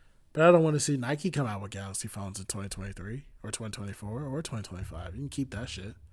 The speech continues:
All right. Uh, that is all I've got. Uh, I really did want to talk about the sneaker legacy 'cause,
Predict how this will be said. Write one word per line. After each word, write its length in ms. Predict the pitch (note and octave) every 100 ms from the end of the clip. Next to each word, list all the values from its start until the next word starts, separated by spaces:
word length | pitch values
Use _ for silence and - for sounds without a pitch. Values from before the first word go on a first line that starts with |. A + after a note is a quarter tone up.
| - - - - - - - _ - - - - _ _ _ _ _ _ _ _ _ _ _ _ _ _ _ _ _ - - - - - - -
All 80 | -
right. 240 | G2+ - - - - - - _ _
Uh, 1120 | D3 D3+ D3+ D3 D3 C#3+ C#3 C#3 C#3 C#3 C#3+ A2+ E2+ - - - - - - - - - -
that 400 | B2 A#2+ C#3+ G3+
is 180 | G3+ D#3+
all 300 | C3+ C3+ A#2+
I've 180 | F2 -
got. 640 | G#2+ A2+ F2 E2+ - - - - - - - -
Uh, 440 | - G#2 F#2+ F#2+ F#2+
I 80 | -
really 280 | B2+ D#3 D#3
did 160 | C#3 C3
want 220 | B2 A#2
to 60 |
talk 160 | - A#2
about 220 | G#2 G#2
the 80 | G#2+
sneaker 320 | - A#2 G#2+
legacy 540 | G2+ G2 F#2+ - G2 F#2+
'cause, 440 | - E2+ F#2 -